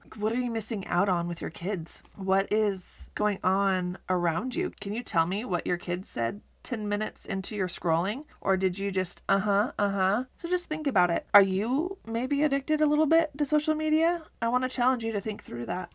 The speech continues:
And maybe it's not an addiction, but maybe you do waste a lot of time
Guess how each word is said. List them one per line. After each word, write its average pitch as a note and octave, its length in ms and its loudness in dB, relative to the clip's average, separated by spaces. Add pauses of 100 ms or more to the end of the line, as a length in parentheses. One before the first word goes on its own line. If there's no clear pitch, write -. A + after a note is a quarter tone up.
And A3 120 -4
maybe A#3 300 0
it's D4 160 -2
not G3 160 0
an E3+ 140 -4
addiction, D3+ 640 -4 (180)
but - 220 0 (120)
maybe C4 300 2
you B3+ 180 2
do A#3+ 520 0 (140)
waste F#3 440 -2
a F#3 60 4
lot F#3 180 2
of F3+ 80 -4
time F3+ 480 -4